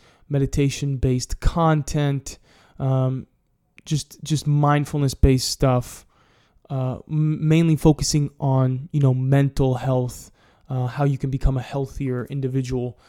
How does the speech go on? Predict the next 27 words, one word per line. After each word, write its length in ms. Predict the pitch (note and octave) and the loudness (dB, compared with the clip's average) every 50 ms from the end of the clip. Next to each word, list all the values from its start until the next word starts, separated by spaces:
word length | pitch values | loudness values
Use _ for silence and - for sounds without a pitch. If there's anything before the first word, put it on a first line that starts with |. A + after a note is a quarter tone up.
| _ _ _ _ - | _ _ _ _ -14
as 120 | C3 - | -12 -12
far 280 | - - C3+ C3+ C3 C3 | -8 -6 -4 -2 0 0
as 200 | C3 B2+ A#2+ B2 | -2 -2 -2 -2
your 260 | C3 B2+ B2+ B2 A#2+ | -2 0 0 -2 -2
emotions, 920 | - C#3 C#3 C3+ C3+ C3 B2+ - - - C3+ C3 B2+ B2+ A#2+ A#2+ - - _ _ _ _ _ - | -4 -4 -4 -4 -4 -4 -6 -6 -8 -8 -8 -8 -8 -8 -8 -8 -10 -12 _ _ _ _ _ -10
uh, 240 | D#3+ B2+ B2 B2 A#2 - | -6 -4 -4 -4 -4 -4
and 100 | - C3+ | -4 -2
your 100 | C3+ C3+ | -2 -2
mental 380 | C3+ C3+ C3+ C3+ C3+ - C#3 C3 | -2 0 0 -2 -2 -2 -4 -4
state 540 | - - - - - - C#3+ B2+ - - | -4 -4 -2 0 0 0 0 0 -4 -10
go. 340 | - - - - - - - - _ _ - - - - - - - - - - - _ _ _ _ _ _ _ - | -10 -10 -10 -8 -10 -12 -14 -16 _ _ -20 -20 -20 -20 -20 -20 -20 -20 -20 -20 -20 _ _ _ _ _ _ _ 4
Um, 180 | - G#3+ G3 | 6 8 8
but 100 | F3 F#3+ | 10 10
the 60 | G#3 G3+ | 10 10
whole 300 | - B3 C#4+ D4 C4 A3+ | 12 12 12 12 12 10
idea 760 | G#3 F#3 E3 D3+ F3 G#3 A3 A#3 G#3 F3+ D#3+ D3+ D3+ D3+ C#3+ - - - - - - - - - - - | 8 8 6 8 8 8 10 10 8 8 6 4 4 2 -2 -6 -10 -12 -12 -12 -12 -12 -12 -14 -14 -8
was 360 | - E3 D3+ D#3+ D#3+ D#3 C#3+ - | -2 2 6 6 6 6 6 4
to 160 | - F#3 - - | 2 2 4 6
ultimately, 960 | F#3+ F#3+ G3+ F3+ - F3+ E3 D#3 D3 B2+ D3+ D3 C#3+ C#3 C#3 C3+ C3+ - _ _ | 4 4 4 4 2 0 2 2 0 -2 -2 -2 -2 0 -2 -4 -6 -10 _ _
you 140 | - D#3 D3 | -4 -2 0
know, 120 | C#3+ C#3 B2+ | 2 0 0
to 140 | - - | 0 -2
grow 460 | C3+ B2+ C3 C#3 D3+ E3 E3+ F3 E3 D#3 | -2 0 4 6 8 10 10 10 10 8
it 120 | D3 - | 6 4
here 600 | - - - F3+ F#3+ G3 F#3+ E3 D3 C#3 C3+ B2 - - - - - | 2 -4 -4 -2 0 0 2 2 2 2 0 -2 -6 -14 -20 -12 -6
and 140 | D3+ D3+ C#3 | -4 -2 0
to 100 | E3+ | 0